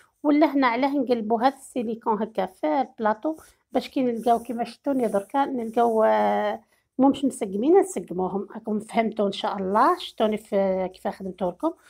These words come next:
ونبداو دركا نحيو. لهنا ما تخافوش حتى ويعني يتكسر، خليته يبرد مليح.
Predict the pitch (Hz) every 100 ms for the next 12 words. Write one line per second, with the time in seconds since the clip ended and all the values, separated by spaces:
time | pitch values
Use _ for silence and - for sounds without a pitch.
0 | - _ 277 240 302 285 285 233 202 196
1 | - 320 370 - _ _ 285 302 - 311
2 | 294 285 - 240 247 311 - 294 294 269
3 | 262 254 254 247 - - 233 - 240 240
4 | 240 240 285 214 202 180 185 202 208 269
5 | 415